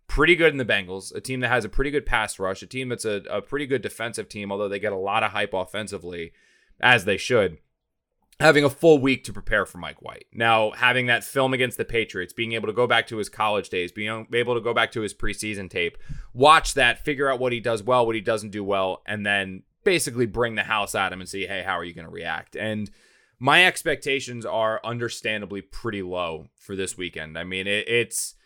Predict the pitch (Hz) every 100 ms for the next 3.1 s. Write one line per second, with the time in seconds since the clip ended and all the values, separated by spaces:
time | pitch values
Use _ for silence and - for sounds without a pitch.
0 | _ _ _ - 123 117 143 147 127 139
1 | 131 - 117 107 120 104 113 107 90 104
2 | 104 101 92 110 95 - 98 87 85 80
3 | -